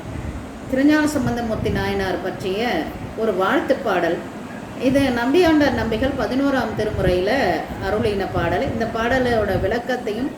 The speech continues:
இதை எப்படி படிக்கணுன்றதையும் உங்களுக்கு சொல்லித்தர்றது தான் ஒரு புத்தாண்டு பரிசா இருக்கும்னு நான் நினைச்சேன்.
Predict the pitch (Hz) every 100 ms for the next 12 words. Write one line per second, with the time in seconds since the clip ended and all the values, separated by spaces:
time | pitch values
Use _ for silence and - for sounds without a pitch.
0 | - 220 202 226 285 294 - 190 226 262
1 | 247 - 185 175 196 240 180 180 175 170
2 | 156 196 214 202 180 170 196 175 175 165
3 | 156 - - - - 226 269 254 226 190
4 | 185 233 196 170 156 180 175 156 151 156
5 | 147 175